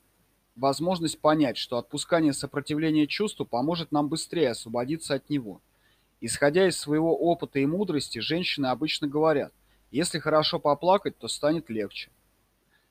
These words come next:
Многие мужчины были очень удивлены, когда узнали, что это действительно помогает. <clears throat>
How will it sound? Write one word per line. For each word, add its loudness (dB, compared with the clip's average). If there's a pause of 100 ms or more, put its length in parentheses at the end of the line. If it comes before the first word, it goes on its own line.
(120)
Многие 4
мужчины 2
были 0
очень -2
удивлены, 0 (120)
когда 2
узнали, 2
что -2
это -6
действительно -4
помогает. -4 (1900)
<clears throat> 2